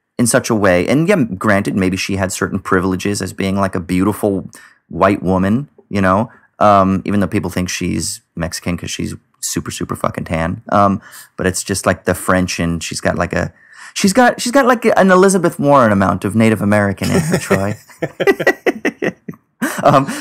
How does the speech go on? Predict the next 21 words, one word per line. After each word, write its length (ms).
but 100
no, 100
she's 180
got, 160
like, 100
that 160
dark 220
French 240
skin. 340
And 160
so, 360
uh, 360
she 180
looks 140
kinda 180
dark, 180
and 80
she's 80
got 140
dark 180
features. 500